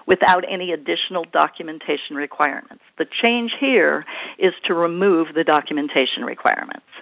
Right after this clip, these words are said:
It removes the irf-specific admission orders from the irf regulations, but it does not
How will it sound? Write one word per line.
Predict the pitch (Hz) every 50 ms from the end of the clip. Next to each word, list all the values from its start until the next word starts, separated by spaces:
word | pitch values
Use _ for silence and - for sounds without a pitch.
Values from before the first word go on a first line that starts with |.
| - _ - - - - - - -
It | - 196 190
removes | 220 208 214 220 233 254 277 269 240 - -
the | 185 - -
irf-specific | - 208 226 247 - - - - - 254 - - 233 208 - 208 196 -
admission | 180 165 185 190 202 196 - 208 190
orders | - - 180 175 170 170 165 165 - -
from | - 180 175 170 165
the | 165 151 - - -
irf | 185 185 185 175 165 - - - - - - -
regulations, | 165 170 190 202 208 196 202 190 196 202 226 247 233 - - 160 151 143 - - -
but | - 175
it | 180 180 180 - -
does | - 185 180 196
not | 220 202 202 247 269 277 269 -